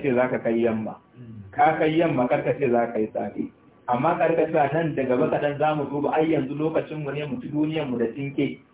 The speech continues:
Ka ga yarinya tana fanta ma tana kaza, an yi magana ba ku, "Ah, haba, muna ƴan mata, a bari mu ci lokacin mu, mu ci duniyar mu da tsinke."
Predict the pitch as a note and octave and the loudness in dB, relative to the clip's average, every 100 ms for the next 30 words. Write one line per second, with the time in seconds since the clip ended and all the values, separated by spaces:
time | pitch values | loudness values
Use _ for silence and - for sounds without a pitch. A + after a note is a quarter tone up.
0 | - - - _ - A#2+ D3 D3+ D#3 C3+ | -20 -20 -20 _ -4 2 4 4 2 -2
1 | D3+ D3 C3+ D3+ D3+ D3 C#3 C3+ C#3+ C3+ | 0 -2 -2 -2 -2 -2 0 -2 -2 -2
2 | B2+ C#3 D3 D#3 D3 D3+ D3 D3 - - | -2 0 -2 -2 -2 0 2 0 -2 -8
3 | - - - - - - - - - - | -6 -6 -8 -12 -20 -20 -20 -20 -14 -2
4 | D#3 C3+ A2+ A#2+ C#3+ D3+ D3 D3+ D3+ D3 | 2 4 2 0 0 2 2 2 2 0
5 | D3 D3 C#3 E3 C#3+ - D#3 E3 D#3+ - | 2 2 2 2 0 -2 0 2 0 -2
6 | D#3 D#3 C3+ C3 B2 - E3+ E3+ F3 F3 | -4 -4 -6 -4 -4 -2 0 2 2 2
7 | C#3 B2+ B2 D3+ D3+ D3+ | 2 0 -2 -6 -4 -6